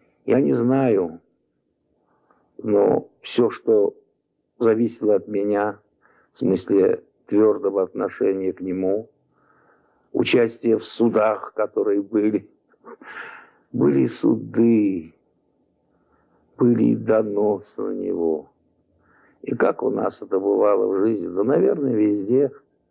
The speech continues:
Как уж начинают бить, то набежит толпа. Басню не помню. Били льва.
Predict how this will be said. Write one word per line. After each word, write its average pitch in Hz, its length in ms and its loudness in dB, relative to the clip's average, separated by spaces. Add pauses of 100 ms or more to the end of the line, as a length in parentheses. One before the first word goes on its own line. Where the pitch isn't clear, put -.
(380)
Как - 220 -2
уж 107 160 -2
начинают 131 680 0 (100)
бить, 107 560 -10 (1000)
то 131 160 2
набежит 160 640 0
толпа. 104 720 0 (800)
Басню 127 480 -2
не 101 180 -6
помню. 101 520 -2 (540)
Били 110 360 2
льва. 104 440 0